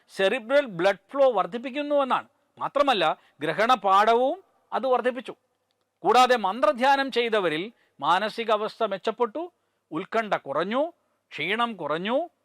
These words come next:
improved വിഷ്വസ്പാ-, visuospatial and verbal memory. എന്നാൽ the ability to represent and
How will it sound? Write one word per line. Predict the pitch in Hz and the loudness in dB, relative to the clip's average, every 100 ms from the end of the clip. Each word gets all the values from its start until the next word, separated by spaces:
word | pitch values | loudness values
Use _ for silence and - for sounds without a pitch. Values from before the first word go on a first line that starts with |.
| _ _ 151 | _ _ -10
improved | 190 220 208 269 320 302 240 160 | -10 -10 -4 0 2 2 0 -4
വിഷ്വസ്പാ-, | 160 208 - - 302 285 269 - 220 202 - _ _ 170 | -6 -6 -8 -8 2 4 4 -2 0 0 -2 _ _ -8
visuospatial | 214 - 285 285 - 220 196 208 220 226 233 | -8 -4 2 2 2 2 2 0 -2 0 0
and | 226 185 202 202 180 | 0 -2 0 -2 -2
verbal | 170 175 208 226 | -4 -2 -4 -4
memory. | 185 180 175 117 _ _ 214 | -4 -4 -6 -8 _ _ -4
എന്നാൽ | 220 262 330 _ 226 | 0 0 -4 _ -2
the | 214 | 0
ability | 208 240 208 214 | 0 -4 -6 -12
to | 214 | -8
represent | 202 196 247 226 262 | -4 -2 -2 -2 -4
and | 254 _ - | -4 _ -14